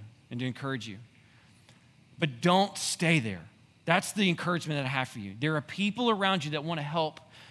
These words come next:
and want to encourage you. It doesn't have to be this way for your life. It doesn't. And so if you're finding your, yourself trapped by anxiety,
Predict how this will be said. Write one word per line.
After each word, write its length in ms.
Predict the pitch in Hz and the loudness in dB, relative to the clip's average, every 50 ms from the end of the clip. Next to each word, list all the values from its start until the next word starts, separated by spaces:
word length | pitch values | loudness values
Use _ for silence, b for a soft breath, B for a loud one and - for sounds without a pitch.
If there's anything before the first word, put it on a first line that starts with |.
| B B | B B
and 60 | 139 | -2
want 120 | 165 170 - | -2 -2 0
to 80 | 165 175 | 0 -2
encourage 540 | 165 - - - 180 185 175 156 131 131 | -2 -2 -4 -4 -2 -2 -2 -2 -4 -6
you. 140 | 139 127 110 B B B B B | -6 -8 -10 B B B B B
It 240 | - 160 139 127 - | -2 -2 -2 0 4
doesn't 400 | 202 196 208 202 170 226 214 - | 4 6 6 4 2 0 -2 -2
have 420 | - - - 180 175 175 165 - | -4 -4 2 2 2 2 2 0
to 100 | - 175 | -4 -6
be 220 | 139 123 143 143 147 | -4 -2 0 0 0
this 240 | 135 127 - - | -2 -4 -8 -6
way 140 | 147 131 127 | -4 -4 -4
for 160 | 113 - 127 | -4 -6 -8
your 120 | 113 110 110 | -10 -8 -8
life. 380 | 101 95 87 - - - - - - - _ _ _ _ _ - - - - - _ _ - - - | -8 -10 -10 -12 -16 -20 -20 -20 -20 -20 _ _ _ _ _ -20 -20 -20 -20 -20 _ _ -20 -12 -10
It 100 | 147 139 | -8 -4
doesn't. 380 | 196 185 190 190 143 139 - - - - - _ _ - - - - - - - - _ _ _ _ _ _ - _ _ | 0 0 0 0 0 -4 -10 -12 -16 -20 -20 _ _ -20 -20 -20 -20 -20 -20 -20 -20 _ _ _ _ _ _ -20 _ _
And 80 | - 127 | -6 -2
so 120 | - 185 | 0 0
if 120 | 170 131 170 | 0 2 2
you're 100 | 190 147 | 0 -2
finding 400 | - - 151 160 185 220 214 214 | 0 0 2 4 4 4 4 2
your, 120 | 214 202 - 196 208 - | 0 0 -2 -4 -6 -4
yourself 420 | 202 190 190 170 - 196 185 151 - | -2 -2 0 0 0 0 -2 -2 -2
trapped 420 | - - - 180 170 185 180 - | -4 0 2 4 4 2 2 0
by 140 | 185 180 185 | -2 -2 0
anxiety, 600 | 180 175 143 131 143 135 139 131 117 107 101 | 0 0 0 0 0 0 0 0 -2 -6 -8